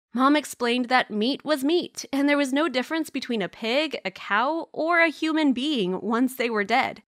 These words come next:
I asked if she had ever eaten parts of the bodies she prepared for the funeral.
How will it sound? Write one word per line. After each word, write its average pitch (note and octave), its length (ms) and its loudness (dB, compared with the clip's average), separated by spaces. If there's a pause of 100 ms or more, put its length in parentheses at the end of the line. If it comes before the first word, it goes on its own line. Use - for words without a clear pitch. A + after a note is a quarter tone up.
(400)
I A#3+ 140 2
asked E4+ 240 4
if F#4 100 -2
she D#4 140 -4
had C#4 100 2
ever A3+ 220 2
eaten G#3+ 260 -2
parts G#3 340 -2
of G3+ 80 -6
the F#3+ 80 -2
bodies F#3 380 2
she G3+ 140 -8
prepared G3 440 -4
for F#3 140 -8
the E3 80 -8
funeral. A#3+ 540 -4